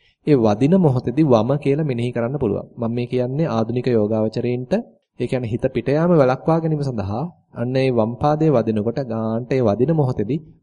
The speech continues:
වම කියලා මෙනෙහි කරනවා. ඊට ආයි දකුණු පාදයේ වදිනකොට දකුණ කියලා මෙනෙහි කරනවා. මේ විදිහට අපිට මේ වම දකුණ කියලා මෙනෙහි කරන මෙනෙහි කිරීම හරහා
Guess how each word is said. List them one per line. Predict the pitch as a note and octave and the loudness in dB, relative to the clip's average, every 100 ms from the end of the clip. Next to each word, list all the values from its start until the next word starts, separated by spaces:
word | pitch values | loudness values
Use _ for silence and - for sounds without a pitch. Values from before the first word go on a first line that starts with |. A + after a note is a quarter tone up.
| - | -2
වම | A#2 A2+ A2 G#2+ | 0 2 2 2
කියලා | G#2 C#3 | 0 -4
මෙනෙහි | A#2 G2+ | -4 -6
කරනවා. | A#2 F#2 F#2 - _ _ _ - | -6 -6 -8 -16 _ _ _ -8
ඊට | C#3 | -2
ආයි | B2 C3 | 2 2
දකුණු | B2 A2 C#3+ | 2 2 2
පාදයේ | D#3 D#3+ D#3 C#3+ | 2 2 2 2
වදිනකොට | B2 A2 G#2+ A2+ D3 | 2 2 0 0 0
දකුණ | A2+ - A#2+ A2+ A2 | -2 -2 0 0 0
කියලා | - C#3+ | -2 -4
මෙනෙහි | G2+ A2+ | -4 -8
කරනවා. | - - - _ _ _ _ - | -10 -12 -16 _ _ _ _ -2
මේ | C#3 | 2
විදිහට | D3 D#3+ | 4 4
අපිට | D#3+ E3+ | 2 2
මේ | E3+ | 4
වම | C3 A#2 C#3 | 4 2 2
දකුණ | C#3+ C#3 D3 | 0 0 -2
කියලා | C#3+ D3+ D#3 D3+ - | -2 -2 -2 -6 -6
මෙනෙහි | B2 A#2+ C3+ | -4 -2 -2
කරන | D3 D3 D3 | -2 0 0
මෙනෙහි | C3+ A#2 A#2 D3 | 0 -2 -2 -2
කිරීම | E3+ F3+ | 0 2
හරහා | D3+ B2+ B2 G#2+ F2+ | 2 0 -2 0 -2